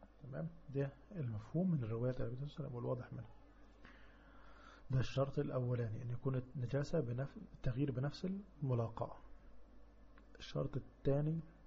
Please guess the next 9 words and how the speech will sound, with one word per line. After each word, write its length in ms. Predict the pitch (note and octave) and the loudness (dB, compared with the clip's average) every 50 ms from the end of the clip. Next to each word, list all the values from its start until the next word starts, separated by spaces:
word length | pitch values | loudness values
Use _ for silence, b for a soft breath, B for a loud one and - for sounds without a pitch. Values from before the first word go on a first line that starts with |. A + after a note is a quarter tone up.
| - - - - - - - - - - - - - - - - - - - - - - - - - - - B B B B B B B B - - - - - - - - - - - - - - - - - - - | -12 -12 -12 -16 -18 -20 -20 -20 -18 -18 -18 -20 -20 -20 -20 -20 -20 -18 -18 -18 -20 -18 -18 -18 -18 -16 -14 B B B B B B B B -18 -18 -20 -20 -20 -20 -20 -20 -20 -20 -20 -20 -20 -18 -18 -18 -12 -8 -4
أن 80 | C#3 C3 | -2 -2
يكون 220 | B2+ B2+ E3+ F3 | 0 2 4 4
التغير 1120 | F3+ E3+ - - - - - - - - - - - C3+ A#2+ A#2 B2+ D3 D#3 D#3 D#3 C#3 C3 | 4 4 2 -4 -14 -16 -18 -18 -20 -20 -8 2 4 4 6 8 6 6 6 6 4 4 4
ده 160 | A#2+ - D#3+ | 2 2 2
أو 120 | C#3 B2+ | 2 2
التغيير 480 | B2 - - A#2+ A#2+ C#3 D#3 E3+ F3 E3 E3 | 2 2 2 2 4 4 4 4 2 0 0
حصل 360 | - - D3+ D3 - E3 D3 C3 | 2 2 2 6 6 6 6 6
بأوصاف 640 | A2+ - C#3 B2+ A#2+ - - C#3+ D3+ D#3+ D#3 - D3 | 4 2 0 -2 -4 -4 0 2 2 2 2 2 0
النجس، 920 | B2+ B2 B2 B2 B2 B2+ C3+ C3 B2 A#2+ - - - - - - - - | 0 2 2 2 4 4 4 2 2 0 -4 -4 -8 -10 -12 -12 -14 -14